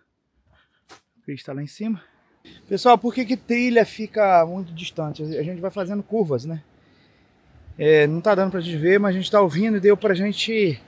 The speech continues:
é, identificar. A praia que tá aqui embaixo é Canaveral, um quilômetro do local <laughs> onde a gente tava. E ali a linha reta vai pelo resort e a gente tá fazendo toda essa curva por cima aqui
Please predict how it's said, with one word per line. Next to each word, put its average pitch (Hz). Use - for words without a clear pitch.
é, 135
identificar. 185
A 147
praia 233
que -
tá 208
aqui 185
embaixo 196
é -
Canaveral, 196
um 349
quilômetro 240
do 196
local 180
<laughs> -
onde 160
a -
gente 151
tava. 120
E 139
ali 139
a 160
linha 165
reta 165
vai 143
pelo 143
resort 156
e 160
a 160
gente 165
tá 170
fazendo 160
toda 190
essa 180
curva 175
por 151
cima 165
aqui 156